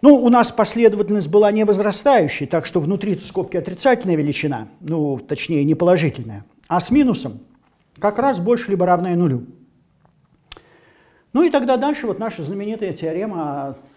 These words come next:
как это сказать-то, о двух милиционерах, да? Вот. В силу сходимости в А энергетической норме,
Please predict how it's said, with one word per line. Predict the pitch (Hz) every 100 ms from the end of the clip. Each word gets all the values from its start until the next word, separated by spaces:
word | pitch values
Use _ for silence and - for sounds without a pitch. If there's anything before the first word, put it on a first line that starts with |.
| _ _
как | 131 110
это | 120
сказать-то, | - 127 131 - - 95
о | -
двух | 139 170
милиционерах, | 151 160 175 185 135 - 120
да? | 170 175 - - _ _ - - _ _
Вот. | 147 165 113 - - _ _ _
В | -
силу | - 285 254
сходимости | - 240 220 247 220 - 170 131 - - _ _ _ _ _
в | 127 135 -
А | 214 208
энергетической | 190 180 180 190 202 - - 180
норме, | 190 175 135 127